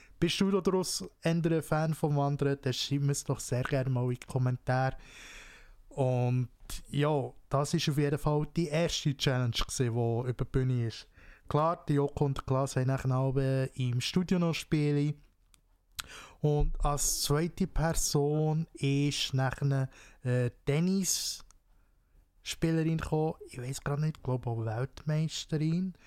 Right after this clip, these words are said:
Auf jeden Fall sehr gute. Und das ist nichts gesehen für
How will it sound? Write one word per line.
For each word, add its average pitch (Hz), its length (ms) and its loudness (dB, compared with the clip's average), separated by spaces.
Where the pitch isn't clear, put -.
Auf - 60 -8
jeden 131 160 2
Fall 135 240 2
sehr 139 300 0
gute. 180 580 0
Und 156 240 0
das 170 240 2
ist 175 180 0
nichts 170 300 0
gesehen 160 300 0
für 156 360 0